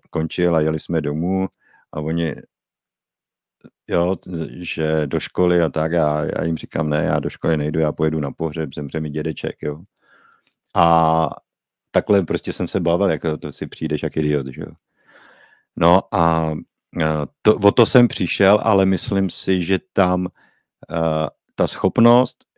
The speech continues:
že mi řekla, že je to všechno jinak. Jo, že to není smrt definitivní, jo, že kdyby to byla jenom obyčejná fyzická smrt,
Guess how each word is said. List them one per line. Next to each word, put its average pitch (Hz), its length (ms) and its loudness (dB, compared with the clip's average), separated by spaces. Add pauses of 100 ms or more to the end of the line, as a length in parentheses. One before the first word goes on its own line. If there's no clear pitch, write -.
(200)
že 87 640 -2
mi 95 460 0
řekla, 95 320 -2
že 87 120 -2
je 87 120 0
to 87 160 -4
všechno 85 300 -6
jinak. 78 320 -2 (1400)
Jo, 98 300 2 (220)
že 90 140 -4
to 90 160 -2
není 92 260 0
smrt 87 260 -6 (100)
definitivní, 80 800 -6
jo, 85 280 -2
že 87 240 -2 (380)
kdyby 87 260 2
to 107 140 2
byla 87 300 2
jenom 90 240 -2
obyčejná 85 500 0
fyzická 85 520 -2
smrt, 82 260 -4